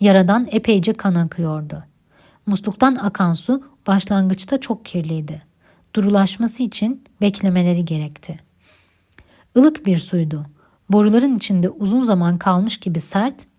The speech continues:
ve bulanıktı. Ama yaralı adam rahatlayıp iç geçirerek karşıladı suyu.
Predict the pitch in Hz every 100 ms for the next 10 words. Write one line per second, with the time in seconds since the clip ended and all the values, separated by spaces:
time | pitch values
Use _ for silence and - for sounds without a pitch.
0 | - 208 185 180 175 170 - 151 156 _
1 | _ _ _ _ _ - 226 208 180 180
2 | 226 208 180 247 - _ - 190 196 196
3 | 220 254 - 233 - 190 - 170 156 160
4 | - 170 170 180 165 156 - 175 151